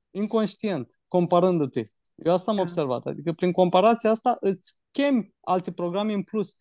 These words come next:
Speaker 1: Și de asta procesul e mult mai complex. Pentru că atunci, tu, în loc să, să fii mulțumit cu programele care le-ai, să spui, "Doamne, atât am putut să fac azi, asta este, sunt mulțumit cu ce am făcut."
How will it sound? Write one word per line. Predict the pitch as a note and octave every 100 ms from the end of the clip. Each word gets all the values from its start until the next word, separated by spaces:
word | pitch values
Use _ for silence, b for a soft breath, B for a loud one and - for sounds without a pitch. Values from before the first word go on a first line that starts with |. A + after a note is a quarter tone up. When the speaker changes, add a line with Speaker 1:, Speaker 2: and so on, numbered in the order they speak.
| _
Speaker 1:
Și | - F3+
de | G#3+
asta | B3 C#4+
procesul | C4+ A#3 A#3 G3 F3+
e |
mult | E3+
mai | D#3
complex. | C#3 D3 C3 A#2+ - - B B _
Pentru | - F3+ F3
că | F#3
atunci, | F3+ A3+ A3+ - B - _
tu, | G#3
în |
loc | G#3+ A#3
să, | - A3
să | F#3 G#3
fii | A#3+
mulțumit | A3+ G#3 A3+ A3+
cu | G3+
programele | - F#3+ A3 A3+
care | A3 G#3+
le-ai, | G3+ G#3+
să | -
spui, | F3+ -
"Doamne, | F3+ A#3 A3+ F3
atât | G#3+ D#4+
am | F4 E4
putut | D#4+ E4
să | - D4
fac | E4 D#4+
azi, | E4 A3 F#3
asta | B3+ - C4+
este, | A3+ - F3
sunt | A#3
mulțumit | A#3 A3+ A#3 A#3+
cu | G#3
ce | -
am | G3+
făcut." | F#3 E3 - F#3 -